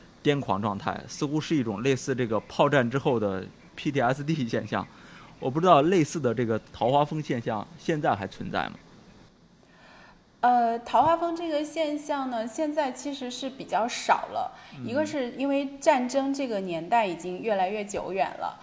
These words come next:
Speaker 1: 嗯。
Speaker 2: 然后其次就是，呃，金门在两千年之后，它成立了金门属立医院。属立医院就是卫生署直属的一个医院。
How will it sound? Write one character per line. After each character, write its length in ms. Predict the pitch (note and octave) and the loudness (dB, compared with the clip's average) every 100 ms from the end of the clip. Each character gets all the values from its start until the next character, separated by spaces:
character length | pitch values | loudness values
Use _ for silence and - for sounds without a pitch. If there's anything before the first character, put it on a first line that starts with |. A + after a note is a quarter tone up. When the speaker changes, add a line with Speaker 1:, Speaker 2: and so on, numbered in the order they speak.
| - | -8
Speaker 1:
嗯。 240 | A2+ G#2 - | -6 -6 -2
Speaker 2:
然 200 | F3+ B3 | 0 2
后 220 | C4 A#3 | 2 0
其 280 | G#3+ - G3+ | -4 -8 -8
次 200 | - B3+ | -4 -4
就 200 | B3+ A#3+ | -2 -2
是， 600 | A#3+ A3 G3+ F3+ E3+ - - - | -2 0 4 4 4 0 -4 -2
呃， 260 | F#3 E3 | 0 0
金 180 | D#3+ C#4 | -4 -2
门 220 | C4 A3 | -2 -2
在 220 | B3 A#3+ G3+ | 4 4 4
两 200 | E3+ D#3+ | 0 -2
千 180 | A#3+ A#3+ | -6 -6
年 160 | G#3+ | -6
之 160 | A3+ B3 | -4 -6
后， 340 | C4 B3+ F#3 | -2 0 0
它 220 | G3 A3 A3 | -2 -6 -6
成 340 | - F3 F3+ | -6 -8 -6
立 140 | A3 | -4
了 160 | G3+ E3+ | -4 -4
金 160 | A3+ A#3+ | -4 -4
门 140 | A3 | -4
属 260 | - F#3 D3+ | -4 -6 -6
立 80 | |
医 220 | G3+ G3 G#3 | -8 -6 -2
院。 240 | A3 - | -2 -2
属 160 | - F#3+ | -4 -4
立 100 | C4+ | -2
医 60 | |
院 180 | C4+ B3 | 0 0
就 140 | B3 | -2
是 100 | B3 | -2
卫 160 | B3 C4 | 0 0
生 180 | C4 C4+ | 0 -4
署 220 | C4+ - | -4 -8
直 240 | - E3+ | -8 -8
属 220 | G#3 F#3+ - | -6 -6 -6
的 100 | C#3 | -8
一 100 | E3+ | -6
个 120 | F#3+ | -6
医 160 | G3 | -4
院。 200 | A3 G#3+ | 0 0